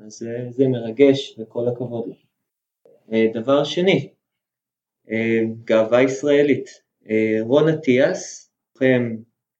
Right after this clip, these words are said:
מתחרה של, אה, קוונדו, זכה עכשיו באליפות אירופה בטורקיה,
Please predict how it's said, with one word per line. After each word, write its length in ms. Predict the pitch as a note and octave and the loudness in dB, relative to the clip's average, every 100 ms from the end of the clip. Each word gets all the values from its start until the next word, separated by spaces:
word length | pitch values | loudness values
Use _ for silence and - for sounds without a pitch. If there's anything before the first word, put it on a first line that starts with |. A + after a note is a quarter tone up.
| _ | _
מתחרה 680 | A#2 A2+ - A#2+ B2 C3 C3 | -18 -16 -6 -2 2 4 4
של, 320 | B2+ - A#2 A2 | 0 -4 -2 0
אה, 640 | G#2+ G2+ G2+ G2+ G2+ G2 G2 _ _ | 0 -2 -4 -6 -8 -14 -20 _ _
קוונדו, 540 | - C3 D#3 F3 F3+ _ _ _ | 0 0 2 -2 -4 _ _ _
זכה 340 | - A2+ - C3 | -6 -6 2 2
עכשיו 320 | C3 C3 A2+ | 4 0 -2
באליפות 460 | A2+ A2 A2 C3+ A2+ | 0 -2 0 0 0
אירופה 420 | G#2 E3+ E3+ F3 | 0 0 2 -2
בטורקיה, 680 | A2 - D#3 E3+ - G3 | -2 -6 -4 -4 0 0